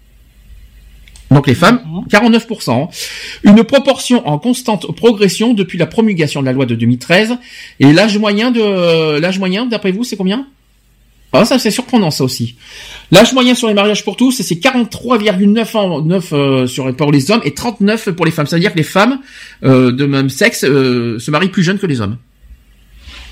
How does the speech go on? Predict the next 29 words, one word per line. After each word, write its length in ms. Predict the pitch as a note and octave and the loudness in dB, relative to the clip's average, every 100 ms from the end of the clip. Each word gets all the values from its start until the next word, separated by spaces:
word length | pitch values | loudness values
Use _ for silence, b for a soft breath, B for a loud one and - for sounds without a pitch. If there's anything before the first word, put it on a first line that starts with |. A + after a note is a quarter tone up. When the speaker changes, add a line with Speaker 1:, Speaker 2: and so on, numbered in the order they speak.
| - - | -20 -6
Speaker 2:
Mhm. 340 | F#3+ E3 C#3+ G3+ - - | -2 0 -2 -6 -10 0
Speaker 1:
En 80 | A#2+ | 4
moyenne 300 | B2+ C3 A#2 | 4 2 0
d'âge. 360 | G#2 G2+ A2+ _ _ _ _ - | -2 -6 -10 _ _ _ _ -4
Voilà. 340 | - - - B B B B B B - | -2 -2 -4 B B B B B B 0
Euh, 720 | - D#3+ E3+ E3 D#3 D#3 D#3 | 6 6 6 4 2 2 0
et 20 | D3 | -2
puis 160 | E3+ | -4
voilà, 220 | C3 A2+ | -2 -2
je, 200 | D#3+ D#3+ | -2 -4
je 80 | D3 | -4
vous 160 | D3 D3+ | -2 -2
ai 80 | D3 | -2
tout 140 | C#3 | -2
dit. 200 | A2+ C3+ F3 - | -2 -2 -6 -4
C'était, 300 | - E3+ F3 | 0 2 2
c'était 460 | E3 F3+ E3 G#3 G#3+ | 2 -2 -4 -2 0
des 120 | A3+ | 0
petits 180 | - A#3 | 0 -2
chiffres 300 | - B3 - | 2 0 0
un 80 | A#3 | -2
petit, 140 | A#3 | -2
intéressants 560 | A3+ A3 A3 G#3 A3 G#3 | -2 -2 0 0 -2 -4
qu'il 100 | F#3+ | 0
fallait 140 | F#3 | 0
que 40 | |
je 40 | F3+ | 0
vous 80 | F3 | -4
souligne. 400 | E3+ C#3+ B2 | -2 -2 -2